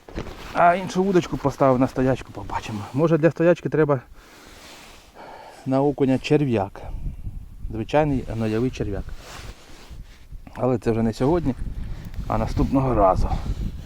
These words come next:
Може, спробую на стоячку. О, отакі справи. Ну, потрошку риба клює, і вже нормально, вже якби процес пішов. Зараз ще наб'ю лунок і побігаю, пошукаю рибу. Живці клюють, а ну.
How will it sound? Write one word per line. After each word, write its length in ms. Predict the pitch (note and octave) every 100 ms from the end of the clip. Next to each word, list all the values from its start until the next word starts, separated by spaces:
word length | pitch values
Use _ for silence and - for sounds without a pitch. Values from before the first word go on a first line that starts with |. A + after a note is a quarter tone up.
| - - - -
Може, 280 | - G#2+ G#2+
спробую 400 | G#2 A2+ B2 A#2
на 120 | A2
стоячку. 640 | A2 - A#2 F#2 - - - - - - - - - - - - - - - - - - - -
О, 340 | A2 G#2+ G#2 G2 - - - -
отакі 320 | - B2+ D#3+ -
справи. 360 | - E3+ E3 F4
Ну, 60 |
потрошку 460 | - F4 G4 - C4+
риба 220 | B3+ A3+
клює, 300 | - G3+ G#3
і 40 | C3+
вже 140 | C#3+
нормально, 440 | C3+ A#2 B2+ A2+
вже 200 | G#2 A#2+ G#2+ - - - - - G#2+
якби 240 | G2+ A2
процес 360 | A2+ A2 B2 -
пішов. 380 | A2 - F#2+ - - - - -
Зараз 340 | - G#2+ G#2+ A2
ще 120 | A#2+
наб'ю 280 | A2 A2+ D#3+
лунок 260 | C4+ G3 - - - - - - -
і 200 | B2 A#2+ - - -
побігаю, 440 | A2+ G#2 G#2+ F#2+ F2
пошукаю 440 | - - - F#2+
рибу. 200 | F#2 F2+ - - - _ _ - -
Живці 460 | A2+ D#3+ D#3+ -
клюють, 400 | G#2 G#2 F#2+ F#2+
а 60 | G#2+
ну. 200 | G#2+ G2+